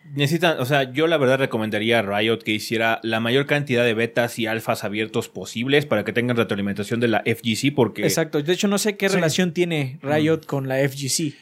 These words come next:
Speaker 3: Pues sí, es de
Speaker 1: Nula.
Speaker 3: los mismos creadores que
Speaker 1: <laughs>
Speaker 3: Rising Thunder. Hay, eh, eh, eh, los que hicieron Rising Thunder son, eh, fueron personas de la F-
Speaker 1: Pero digamos
Speaker 3: de
Speaker 1: que
Speaker 3: la
Speaker 2: No, pero me refiero a la
Speaker 1: como
Speaker 2: corporación.
Speaker 1: compañía, Riot,
Speaker 3: Ah, como
Speaker 1: nula.
Speaker 3: co-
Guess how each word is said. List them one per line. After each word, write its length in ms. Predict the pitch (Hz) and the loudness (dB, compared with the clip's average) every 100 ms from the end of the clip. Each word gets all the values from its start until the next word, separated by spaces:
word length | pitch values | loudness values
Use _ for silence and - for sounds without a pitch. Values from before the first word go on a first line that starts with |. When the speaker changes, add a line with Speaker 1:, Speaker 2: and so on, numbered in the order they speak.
| _ - | _ -4
Speaker 3:
Pues 140 | 180 | 0
sí, 120 | 196 | 2
es 160 | 196 196 | 0 2
de 80 | 214 | 2
Speaker 1:
Nula. 220 | 202 214 | 2 2
Speaker 3:
los 100 | 202 | 2
mismos 200 | 185 208 | 0 -2
creadores 640 | - 190 180 190 190 185 143 | 0 0 2 2 2 0 0
que 80 | |
Speaker 1:
<laughs> 260 | 185 175 170 | 0 2 2
Speaker 3:
Rising 300 | 196 190 196 214 | 2 2 2 0
Thunder. 440 | 220 208 190 202 208 | 0 0 0 0 2
Hay, 220 | 185 175 196 | 2 2 0
eh, 300 | 196 202 - | 0 -2 0
eh, 320 | 196 175 185 | 0 0 -2
eh, 520 | 208 180 180 175 165 156 - - - | 0 0 0 -2 -6 -8 -16 -12 -2
los 160 | 175 | 0
que 100 | 196 | 2
hicieron 260 | 175 240 262 | 2 2 4
Rising 400 | 247 247 202 165 | 2 2 2 0
Thunder 480 | - 247 208 175 170 | 0 2 2 2 0
son, 440 | - 180 180 185 | 0 2 0 0
eh, 480 | 190 170 165 160 160 | 2 2 2 0 -2
fueron 220 | 160 190 190 | 2 0 2
personas 380 | 160 185 180 | 0 2 2
de 80 | 156 | 2
la 260 | 151 147 151 | 2 2 0
F- 340 | 147 160 151 131 - - - | -2 -2 -2 -6 -16 -10 -2
Speaker 1:
Pero 200 | 127 123 | 2 2
digamos 240 | 135 147 | 2 2
Speaker 3:
de 60 | 175 | 0
Speaker 1:
que 60 | |
Speaker 3:
la 40 | 170 | 0
Speaker 2:
No, 60 | |
pero 120 | 160 156 | 0 0
me 60 | 160 | 0
refiero 160 | 185 | 0
a 40 | 180 | 0
la 20 | |
Speaker 1:
como 160 | 165 135 | 0 0
Speaker 2:
corporación. 380 | 147 143 131 127 | 2 0 0 0
Speaker 1:
compañía, 360 | 151 147 156 | 2 2 2
Riot, 280 | 127 127 143 | 2 0 2
Speaker 3:
Ah, 140 | 247 226 | 0 0
como 240 | 214 214 | 0 0
Speaker 1:
nula. 220 | 127 113 | 0 0
Speaker 3:
co- 80 | - | -4